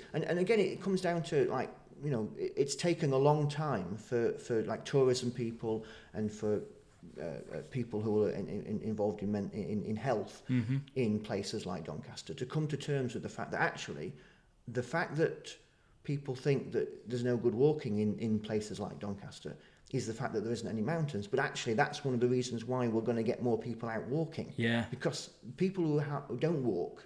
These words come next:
Speaker 1: very often
Speaker 2: Mm.
Speaker 1: don't like mountains.
Speaker 2: No.
Speaker 1: And the outdoor industry who creates all the, all the brands and, and the, and the shoes and the, and the, and the backpacks and all of that,
Speaker 2: Yeah.
Speaker 1: they don't get that. They
Speaker 2: No.
Speaker 1: don't seem to get the fact that actually
Speaker 2: Yeah.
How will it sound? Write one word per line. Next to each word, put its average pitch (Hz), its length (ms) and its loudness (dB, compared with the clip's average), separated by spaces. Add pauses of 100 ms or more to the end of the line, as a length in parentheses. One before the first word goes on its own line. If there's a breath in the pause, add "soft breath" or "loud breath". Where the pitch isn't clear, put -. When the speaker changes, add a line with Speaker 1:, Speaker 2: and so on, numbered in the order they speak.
(200)
Speaker 1:
very 107 200 0
often - 460 -4
Speaker 2:
Mm. 104 680 -4
Speaker 1:
don't 143 280 6
like 147 320 0
mountains. 170 600 -2
Speaker 2:
No. 92 300 -2 (280 loud breath)
Speaker 1:
And 131 120 2
the 160 60 6
outdoor 156 360 8
industry 170 680 2 (520)
who 123 100 2
creates 135 420 2
all 117 180 2
the, 107 260 0
all 113 140 0
the 101 80 0
brands 107 520 0
and, 101 180 -4
and 101 240 -2
the, 92 200 -2 (200)
and 98 100 -4
the 104 60 -4
shoes 110 480 -2
and 101 160 -2
the, 87 180 -6
and 104 180 -6
the, 90 80 -2 (120)
and 87 80 -8
the - 60 -4
backpacks - 600 -8
and 113 100 -6
all 107 120 -2
of 104 80 -4
that, 92 220 -6 (120)
Speaker 2:
Yeah. 90 380 -2
Speaker 1:
they 147 80 0
don't - 260 4
get - 260 -2
that. - 380 -14 (580 soft breath)
They 131 100 -4
Speaker 2:
No. 147 180 4
Speaker 1:
don't 147 180 2
seem 151 280 2
to 143 100 -6
get - 260 -2
the 131 80 -2
fact 127 300 -4
that 131 100 2
actually - 440 -2
Speaker 2:
Yeah. 98 240 -2